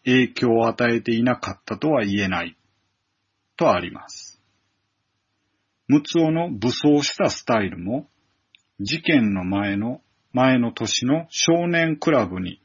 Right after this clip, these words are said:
掲載された、鎮安保障という中国戦線の兵士を描いた漫画がヒントだったと考えられています。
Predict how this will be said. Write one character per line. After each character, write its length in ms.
掲 240
載 280
さ 160
れ 120
た、 320
鎮 440
安 260
保 180
障 320
と 100
い 100
う 100
中 340
国 200
戦 340
線 260
の 100
兵 260
士 260
を 120
描 320
い 80
た 120
漫 300
画 140
が 260
ヒ 200
ン 100
ト 120
だ 140
っ 120
た 140
と 140
考 160
え 120
ら 100
れ 80
て 180
い 60
ま 160
す。 300